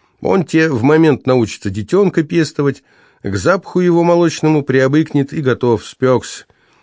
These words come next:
Из него и боец плохой, и работник чоховый. В царское время я молодых казаков обучал и нагляделся.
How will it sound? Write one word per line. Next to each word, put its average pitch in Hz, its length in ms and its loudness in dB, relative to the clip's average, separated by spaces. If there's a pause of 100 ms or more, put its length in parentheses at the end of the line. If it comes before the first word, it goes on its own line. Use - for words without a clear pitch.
(100)
Из 110 160 -2
него 156 240 4
и 131 60 2
боец 127 480 0
плохой, 175 580 0
и 151 180 -2
работник 117 520 0
чоховый. 82 500 -6 (420)
В - 80 -20
царское 143 460 0
время 139 320 2
я 135 120 2
молодых 131 400 0
казаков 123 520 0
обучал 110 460 0
и 107 40 2
нагляделся. 117 720 0